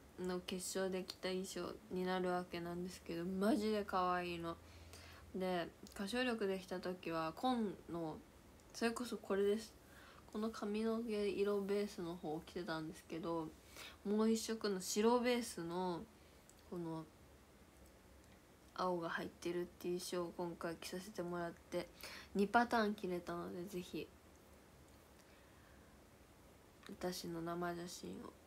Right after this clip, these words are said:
をお迎えしてください。お願いします。八百七十五日連続配信もありがとうございます。こうみさん、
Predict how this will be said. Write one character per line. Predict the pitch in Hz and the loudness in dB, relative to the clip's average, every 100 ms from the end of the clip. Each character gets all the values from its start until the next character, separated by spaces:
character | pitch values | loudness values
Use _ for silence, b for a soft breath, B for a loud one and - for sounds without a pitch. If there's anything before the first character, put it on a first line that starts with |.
| - - - - - | -20 -20 -20 -12 -6
を | |
お | |
迎 | 185 185 185 185 | -4 -4 -4 -6
え | |
し | 180 | -6
て | - | -10
く | 180 185 | -10 -8
だ | 190 | -8
さ | - - B B - - - | -10 -14 B B -20 -20 -10
い。 | 196 180 | -6 -4
お | |
願 | 175 175 | -4 -4
い | |
し | 180 - | -6 -10
ま | 170 185 | -8 -8
す。 | - - - - - - - - - - - - - - - - - - - - - - - - - - - - - - - - - - - - - - - - - - - - - B B B | -12 -20 -20 -20 -20 -20 -20 -20 -20 -20 -20 -20 -20 -20 -20 -20 -20 -20 -20 -20 -20 -20 -20 -20 -20 -20 -20 -20 -20 -20 -20 -20 -20 -20 -20 -20 -20 -20 -20 -20 -20 -20 -20 -20 -20 B B B
八 | - 220 - | -4 -4 2
百 | 269 262 | 0 2
七 | 254 254 254 247 | 0 0 0 2
十 | 208 190 | 2 2
五 | 220 | 2
日 | 262 247 - - | 0 -2 -6 -4
連 | 190 190 | -2 -2
続 | 185 - | -2 -4
配 | 196 185 | -4 -6
信 | - 160 160 | -6 -6 -6
も | - | -6
あ | 175 | -2
り | 202 | 0
が | 214 | 0
と | 208 | 0
う | 180 | -2
ご | |
ざ | 185 190 | -2 -2
い | 190 | 2
ま | 220 | 2
す。 | 226 - | 0 -4
こ | - 226 | -4 0
う | |
み | 220 226 | 0 0
さ | 220 226 | 0 0
ん、 | 185 | -2